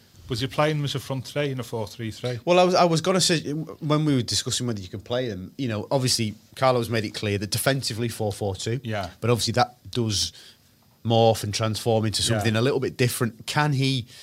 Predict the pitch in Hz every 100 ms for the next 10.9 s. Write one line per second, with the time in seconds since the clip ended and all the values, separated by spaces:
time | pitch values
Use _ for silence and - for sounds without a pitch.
0 | - - - _ _ _ - 139 131 135
1 | 131 123 - 123 - 117 113 110 107 104
2 | - _ _ - 104 135 127 127 120 117
3 | - 123 123 101 113 107 110 107 101 104
4 | 101 95 101 - 92 101 - 110 107 110
5 | 113 104 101 95 101 107 107 101 107 98
6 | 85 104 95 85 98 95 92 95 - _
7 | _ _ _ - 104 101 98 98 107 -
8 | 95 98 90 - 101 107 - 117 117 113
9 | 110 123 131 139 123 107 - 127 127 120
10 | 127 110 120 - 107 107 117 90